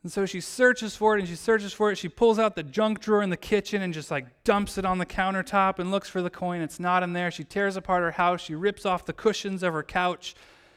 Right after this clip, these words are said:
And finally, in the deepest corner of her couch, she finds this coin. I made that part up. That's not really in the Bible, but we can pretend. Um, so she finds this coin and she celebrates. So she calls her friends, she calls her neighbors,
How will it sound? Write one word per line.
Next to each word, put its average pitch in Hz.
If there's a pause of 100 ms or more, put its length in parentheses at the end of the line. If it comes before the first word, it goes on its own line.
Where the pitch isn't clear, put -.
(200)
And 165
finally, 202
in 185
the 170
deepest 180
corner 180
of 165
her 160
couch, 165
she -
finds 165
this 139
coin. 123 (720)
I 151
made 160
that 143
part 131
up. 120
That's -
not 139
really 139
in 127
the 123
Bible, 113
but 113 (360)
we 170
can 175
pretend. 143 (240)
Um, 156 (140)
so -
she 202
finds 247
this 220
coin 226
and 214
she -
celebrates. 247
So 214
she 190
calls 226
her 208
friends, 185
she 170
calls 220
her 196
neighbors, 165